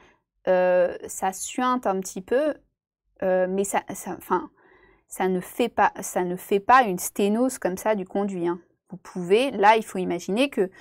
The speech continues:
donc vous êtes, vous avez mis votre otoscope dans le conduit, et ce que vous voyez, c'est ça.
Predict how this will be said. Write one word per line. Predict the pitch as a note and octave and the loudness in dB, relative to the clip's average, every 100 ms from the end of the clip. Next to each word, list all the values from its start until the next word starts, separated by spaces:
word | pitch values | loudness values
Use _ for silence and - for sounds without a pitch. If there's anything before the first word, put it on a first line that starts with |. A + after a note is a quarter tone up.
| - - - | -20 -14 -4
donc | F#3+ | -2
vous | F3+ F3+ | -2 2
êtes, | F3 - | 2 2
vous | F#3 | 0
avez | F3 F3+ | 2 2
mis | F#3+ G#3+ | 0 2
votre | F#3+ F3 - F#3+ | 2 2 2 -2
otoscope | F#3+ G#3 - G3+ F#3+ E3+ | 0 -6 0 2 2 2
dans | F3+ | -2
le | F3+ | -2
conduit, | - F3+ F#3+ C#4 F4 | -2 -2 2 2 2
et | - | -4
ce | - | -8
que | F#3+ | -8
vous | F3+ | -4
voyez, | E3+ F#3 C#4 | -2 0 -2
c'est | - C4 | -2 -4
ça. | - A#3 | 0 0